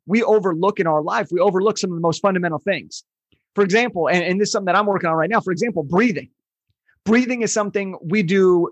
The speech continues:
twenty-five thousand plus times a day, but how many of us actually take the time to understand how we're supposed to properly breathe? According to the studies, the majority of us actually breathe incorrectly.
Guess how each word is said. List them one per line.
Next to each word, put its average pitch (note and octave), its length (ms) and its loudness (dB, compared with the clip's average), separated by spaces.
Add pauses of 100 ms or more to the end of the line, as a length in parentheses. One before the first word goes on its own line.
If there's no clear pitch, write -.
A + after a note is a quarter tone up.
twenty-five G#3+ 440 -2
thousand F3+ 340 -2
plus - 280 -2
times F3+ 460 -6
a E3 60 -2
day, E3 540 0 (320)
but G3 80 0
how G3+ 140 0
many A#3+ 120 -2
of A3 60 -2
us G#3+ 120 -2
actually F#3+ 280 -2
take F#3+ 220 -6
the F#3+ 60 -6
time F3+ 200 -4
to F3 60 -4
understand F3 320 -4
how E3+ 160 2
we're F#3 80 0
supposed F3 300 -8
to - 40 -14
properly D3+ 400 -2
breathe? E3 360 0 (760)
According A#3 240 2
to F3+ 40 -4
the E3 140 -6
studies, C4 200 2
the F#3+ 60 -2
majority G3 280 2
of F#3+ 80 0
us F#3 140 -2
actually F3 280 -2
breathe F3 280 -2
incorrectly. E3+ 680 -4